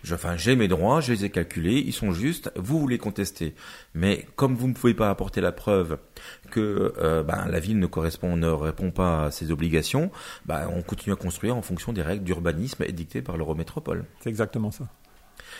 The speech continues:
Speaker 1: Et donc, pendant ce temps-là, vous vous attaquez. Alors, il y a, à la Roberto, il y a pas mal de choses qui, qui bougent, hein, parce que, bon, la bétonisation, c'est quand même un sujet majeur ici dans ce quartier. En plus de, de tout ce qu'on appelle les dents creuses et les constructions de, de logements, de,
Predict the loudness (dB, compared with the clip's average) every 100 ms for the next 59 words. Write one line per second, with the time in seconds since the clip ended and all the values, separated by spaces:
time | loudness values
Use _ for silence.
0 | -8 -2 2 2 0 -2 0 0 0 0
1 | 0 2 0 2 0 0 -2 0 0 2
2 | 0 0 0 0 2 0 -2 -2 0 2
3 | 0 -2 -2 -2 -2 -4 -6 -6 -4 -4
4 | -4 -6 -2 0 0 -2 -4 -4 -6 -6
5 | -14 -14 -10 -4 0 2 2 2 2 0
6 | 0 -2 -4 0 2 2 0 -2 2 2
7 | 4 2 4 4 2 -2 -6 -10 -4 -4
8 | -4 -8 -6 -2 0 -2 -10 -16 -16 -20
9 | _ _ _ _ _ _ -12 0 0 2
10 | 4 4 2 0 0 0 -4 -6 -6 -4
11 | -4 -2 -2 -2 0 -2 -2 2 2 2
12 | 0 -2 -4 -8 -8 -8 -4 -2 0 -2
13 | 0 0 0 0 0 2 0 0 -2 -2